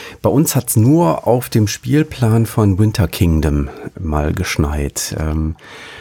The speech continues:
Winter Kingdom, ähm, ein Spiel von Donald X Vaccarino, zwei bis vier Spieler ab acht Jahre, bei Queen Games natürlich erschienen. Ähm, erschienen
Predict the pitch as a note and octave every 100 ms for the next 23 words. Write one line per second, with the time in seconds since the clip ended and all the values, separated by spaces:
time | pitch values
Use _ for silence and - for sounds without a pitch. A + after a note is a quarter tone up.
0 | - - - F#2 C3+ C3 - A#2+ A#2 A2+
1 | G#2+ G#2+ G#2+ - - G#2+ F#2 F#2 - -
2 | F2 F2 - - A2 A2+ - G2 F#2 F2+
3 | F2 E2+ F2 F#2 G2 F#2 - - F#2+ -
4 | - - F#2 E2+ A2+ C#3+ D3 D3 - -
5 | - _ - - G2 - - G2 - D3
6 | D#3+ - F#2 - G2+ - E2+ E2+ A#2+ E3
7 | G#2 - B2+ B2+ A#2+ B2 - F2+ - A#2+
8 | B2 - - - A2 C3+ D3 - - -
9 | - - - - - - G2+ G2 G2+ G#2
10 | - _ _ _ - F#2 - B2 C#3+ C#3
11 | -